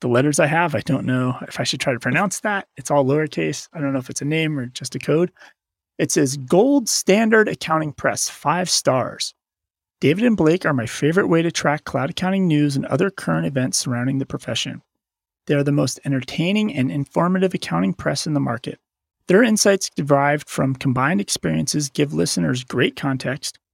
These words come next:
As a non-traditional student and a career changer, I fully appreciate their viewpoints as I find my footing in the cloud accounting profession.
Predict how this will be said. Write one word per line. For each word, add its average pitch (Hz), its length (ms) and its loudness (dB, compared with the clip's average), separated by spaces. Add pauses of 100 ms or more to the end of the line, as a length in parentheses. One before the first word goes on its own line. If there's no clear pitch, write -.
(420)
As 135 120 2
a 127 60 4
non-traditional 190 840 2
student 139 640 0
and 135 120 2
a 127 60 -2
career 151 320 -2
changer, 117 500 -2
I - 120 -8
fully 196 360 0
appreciate 156 540 0
their 156 100 -2
viewpoints 131 520 0
as 131 100 -6
I 110 80 -4
find 139 340 -4
my 165 120 -2
footing 147 340 0
in 139 80 0
the 127 100 -2
cloud 131 300 -4
accounting 123 340 -2
profession. 131 540 -6